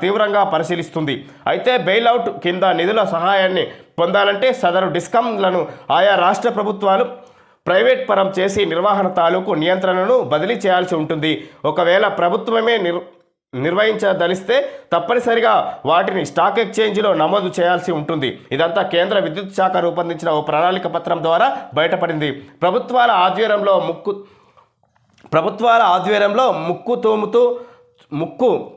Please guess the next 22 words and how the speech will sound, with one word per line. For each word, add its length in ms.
తూము 200
తొలుగుతూ 600
నడుస్తున్న 540
డిస్కంలను 600
దారిలో 460
పెట్టేందుకు 540
ప్రధాని 380
మోడీ 440
చేపట్టిన 400
ప్రణాళిక 440
దీన్ని 500
చె-, 60
ప్రణాళికగా 580
దీన్ని 280
చెబుతున్నారు. 520
అయితే 340
బెయిల్ 300
అవుట్కు 300
సంబంధించి 520
విద్యుత్ 340
ఆర్థిక 300
శాఖల 480